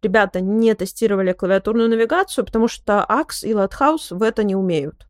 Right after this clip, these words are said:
То есть они могут показать там какой-то контраст фокуса, например, но они не умеют искать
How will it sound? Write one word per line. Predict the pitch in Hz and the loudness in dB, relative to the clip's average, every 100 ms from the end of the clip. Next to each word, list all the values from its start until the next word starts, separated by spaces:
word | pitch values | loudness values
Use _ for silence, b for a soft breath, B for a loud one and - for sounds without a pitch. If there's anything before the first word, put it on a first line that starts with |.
| _ _ _ _ - | _ _ _ _ 0
То | 185 | 0
есть | - | 2
они | 214 262 320 | 2 4 4
могут | 285 262 - | 4 0 -4
показать | - 262 262 269 254 - | -4 0 4 4 2 -4
там | 208 196 196 - | -2 -2 -2 -8
какой-то | - - 254 233 | -18 0 2 2
контраст | - 208 226 214 - - | -2 0 4 2 2 -2
фокуса, | 392 370 294 208 | 0 0 -2 -2
например, | 180 185 180 165 165 - - | -4 -4 -6 -2 -4 -6 -4
но | 208 214 226 220 | 2 4 6 4
они | 208 233 | 2 0
не | 262 233 | 4 4
умеют | 226 220 196 180 | 4 4 2 -2
искать | 185 - - 190 196 - - | -8 -10 -4 -2 -2 -6 -20